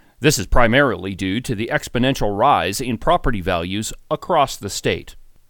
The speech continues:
According to Wyofile, in an article published late last year, property values increased an average of sixteen percent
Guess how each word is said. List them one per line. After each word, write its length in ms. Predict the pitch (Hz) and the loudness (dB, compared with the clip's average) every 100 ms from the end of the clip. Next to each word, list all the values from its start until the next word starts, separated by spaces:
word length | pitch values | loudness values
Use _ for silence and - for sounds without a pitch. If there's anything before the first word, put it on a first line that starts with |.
| _ | _
According 420 | 123 - 226 208 180 | -8 0 0 2 0
to 80 | |
Wyofile, 800 | 131 151 202 107 - 95 85 117 - | 2 4 4 4 2 0 0 -2 -2
in 100 | 131 | -2
an 120 | 131 | 0
article 380 | 147 170 147 113 | 2 0 0 2
published 480 | 156 131 123 113 | 2 4 2 0
late 300 | 101 120 160 | -4 -2 -2
last 420 | 123 131 107 - 143 | 0 2 2 -2 -4
year, 320 | 180 85 78 - - - | -2 -2 -4 -12 -16 -14
property 400 | - 180 196 196 | 2 2 4 0
values 420 | 160 156 139 120 156 | 2 2 2 -2 -2
increased 540 | 156 - 107 87 - | -4 -4 -6 -6 -4
an 100 | 120 | -2
average 360 | 135 151 160 135 | 0 0 0 -2
of 120 | - | -2
sixteen 480 | 202 - 202 190 175 | -4 -4 -4 -4 -2
percent 540 | 165 131 156 101 | -4 -2 -2 -4